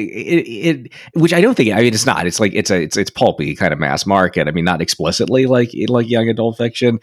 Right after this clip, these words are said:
but it just, like, I, I don't know. I mean, like, there is a way it's kind of, like, trading you as, like, a close reader to, like, to, like, "Oh, this is what symbolism is. This is what foreshadowing is." And it's just, you know, I mean, it's a,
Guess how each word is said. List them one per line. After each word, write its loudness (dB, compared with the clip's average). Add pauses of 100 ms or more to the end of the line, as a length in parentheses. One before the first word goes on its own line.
(340)
but 2
it -2
just, 0
like, 2
I, -8 (100)
I -2
don't 2
know. 4
I 2
mean, 2
like, 2
there 2
is 2
a 0
way 4
it's 0
kind 0
of, -6
like, -2
trading -8
you -6
as, -8
like, -4
a -10
close -6
reader -12
to, -12
like, -10
to, -6
like, 0
"Oh, 2
this -2
is -8
what 0
symbolism 2
is. 2
This 0
is -4
what -4
foreshadowing -2
is." 2 (340)
And 2
it's 0
just, 0
you 4
know, 2
I 0
mean, -4
it's -4
a, -2